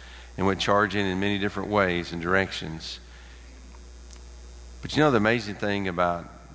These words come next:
Peter is that even though we, we can see his flaws because we read them in Scripture, the Lord loved him greatly. And the Lord not only loved him,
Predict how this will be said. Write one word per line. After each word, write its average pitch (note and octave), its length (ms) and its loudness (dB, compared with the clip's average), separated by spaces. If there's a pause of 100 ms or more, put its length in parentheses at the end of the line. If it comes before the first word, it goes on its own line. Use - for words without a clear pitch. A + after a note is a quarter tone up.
(180)
Peter F2 520 -2 (1000)
is F2 100 -2
that F#2+ 140 4
even A#2+ 240 6
though A2+ 160 6
we, A#2 240 2
we G#2+ 200 -2
can F#2+ 200 -2
see B2+ 300 2
his G2+ 200 4
flaws F2 380 0
because F#2 320 -2
we F2+ 120 0
read G2+ 280 4
them F#2 160 2
in F2 80 0
Scripture, G#2+ 640 0 (1600)
the F2+ 60 -2
Lord F2+ 220 6
loved F2+ 280 4
him E2+ 160 -4
greatly. D#2+ 480 -4 (1600)
And A#2+ 120 6
the D#3+ 40 8
Lord A#3 220 8
not E3+ 220 6
only G#2+ 200 6
loved F#2+ 380 4
him, D#2 280 -6